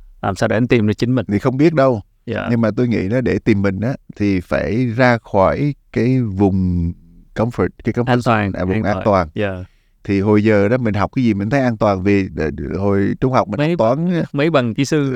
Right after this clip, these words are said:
Speaker 2: Ờ,
Speaker 1: toàn hết.
Speaker 2: học toán là mình được học bổng quốc gia để đi, ờ, <laughs> đi ra nước ngoài thì mình học kỹ sư. Bây giờ th-, thật sự đó, mình học cái gì, học toán, học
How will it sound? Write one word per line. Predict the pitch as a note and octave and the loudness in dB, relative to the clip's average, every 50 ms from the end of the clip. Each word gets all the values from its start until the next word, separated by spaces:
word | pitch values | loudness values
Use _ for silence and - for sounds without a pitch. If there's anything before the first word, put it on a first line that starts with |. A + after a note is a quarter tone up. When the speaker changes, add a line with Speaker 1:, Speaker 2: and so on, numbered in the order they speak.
| G2 G#2 | -2 -2
Speaker 2:
Ờ, | A2 G#2+ G#2+ | 0 0 0
Speaker 1:
toàn | B2 A#2 G#2+ | 0 -2 -2
hết. | C3 - G2+ G2+ | -2 -2 -2 -4
Speaker 2:
học | G#2 - - - | -4 -6 -4 0
toán | A2+ A#2 D3 E3+ | 2 2 2 2
là | E3 B2+ | 0 -2
mình | A2+ G#2+ G#2 | -2 -2 0
được | G#2 G2+ | 0 0
học | G2 G#2+ G2 | 2 0 0
bổng | G2+ E2+ - A2+ | 0 -2 -4 -2
quốc | G#2+ D3 C3+ - | -4 -4 -4 0
gia | - C3+ C3 C3+ C3+ C3 C3+ C3+ | 2 2 4 4 2 2 0 0
để | B2+ A#2+ - - - C3+ | -2 -2 -4 -4 -4 -4
đi, | - B2+ C3 C3 C3 C3 | -2 0 0 0 0 0
ờ, | C3 B2+ B2 B2+ B2 A#2 A2+ - B2+ G#2+ - | -2 -2 -2 -4 -4 -4 -4 -4 -6 -6 -4
<laughs> | - - - F3 - - - - - - A3+ A3 - - - | -4 -2 0 -2 -2 -2 -8 -10 -6 -4 -4 -4 -4 -6 -4
đi | - A#2+ B2 | -2 0 2
ra | B2 C3 A#2+ D3+ D3 | 2 2 2 2 2
nước | D#3 D#3+ | 0 0
ngoài | C3+ A#2+ A2+ A2+ G#2+ G2 | 0 0 2 0 0 0
thì | A#2 A2+ | 0 -2
mình | G#2 A2+ A2+ A2 A2 G2 - _ _ _ _ | -2 -2 -4 -4 -6 -8 -10 _ _ _ _
học | - A2+ A#2+ - - | 0 2 2 2 2
kỹ | E3+ F3+ | 0 2
sư. | - F#3 F#3 F3 | 4 4 2 4
Bây | E3+ F3 | 4 4
giờ | E3 D3+ C3+ | 4 4 4
th-, | B2+ C#3 C3+ B2 | 4 2 0 2
thật | - C#3 A2+ - | 0 -2 -2 0
sự | - B2 A#2 | 2 2 2
đó, | C3 C#3+ | 2 0
mình | D3 C#3+ C3 | 0 0 0
học | B2+ A#2 - _ | 0 -2 -2 _
cái | - A#3 | -4 -2
gì, | D#4 C4+ F#3 F3+ E3 D3+ | 0 2 2 2 2 2
học | C#3+ B2+ - _ | 0 -2 -2 _
toán, | E3 F3 G3+ A3+ | 2 2 2 2
học | G#3+ D#3 | 0 -2